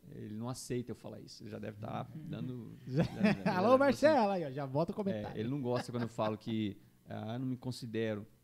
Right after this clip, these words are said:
Speaker 1: não me considero um, um produtor. É, porque quem tomou sempre a frente do estúdio, se-, é, é legal ter sempre uma pessoa, né? Sempre um.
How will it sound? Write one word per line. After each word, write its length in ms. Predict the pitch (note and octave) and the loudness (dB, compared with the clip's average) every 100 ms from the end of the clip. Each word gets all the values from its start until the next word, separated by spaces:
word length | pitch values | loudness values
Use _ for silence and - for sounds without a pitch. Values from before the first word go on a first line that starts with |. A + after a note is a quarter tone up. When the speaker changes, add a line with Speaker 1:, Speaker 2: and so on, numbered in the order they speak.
| _ | _
Speaker 1:
não 100 | A2 | -6
me 80 | A2+ | -6
considero 400 | A#2 - A2+ A2 | -6 -4 -2 -2
um, 340 | G#2+ G#2 G#2 | -4 -4 -6
um 80 | G2 | -8
produtor. 480 | G#2 G2+ G2 G#2+ G#2 - _ _ _ | -10 -10 -4 -4 -4 -10 _ _ _
É, 440 | - A2 G#2 G#2 G2+ - | -16 -12 -10 -10 -10 -10
porque 520 | C#3+ F3 F#3 F#3 - - _ _ _ _ - | -6 -2 -2 -2 -8 -18 _ _ _ _ -6
quem 140 | G3+ | -2
tomou 260 | F#3+ F#3 F3+ | 0 0 0
sempre 300 | A3 G#3+ F3 | -2 -2 -4
a 40 | |
frente 380 | - D3 C3+ B2 | -2 -4 -4 -6
do 80 | A#2 | -8
estúdio, 520 | - F#3 E3+ B2 F#2+ | -6 -6 -6 -6 -10
se-, 180 | - - | -12 -16
é, 300 | - D3+ D#3+ C3+ | -12 -8 -6 -6
é 40 | |
legal 240 | D#3 D#3+ | -4 -4
ter 120 | E3 F3 | -4 -6
sempre 280 | G3 F3+ | -8 -8
uma 140 | F#3 F#3+ | -8 -6
pessoa, 520 | G3 F#3 - A#2+ G2+ | -8 -10 -6 -6 -4
né? 220 | G#2+ C3 C3+ _ _ _ _ _ | -6 -8 -12 _ _ _ _ _
Sempre 300 | - D#3 E3 | -14 -12 -8
um. 200 | B2+ G2 | -6 -8